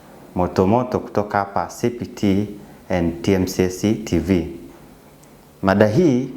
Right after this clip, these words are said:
inahusu sana vijana katika teknolojia na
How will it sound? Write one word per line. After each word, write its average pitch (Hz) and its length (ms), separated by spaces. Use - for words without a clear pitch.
inahusu 113 600
sana 117 640
vijana 147 560
katika 110 640
teknolojia 101 920
na 87 500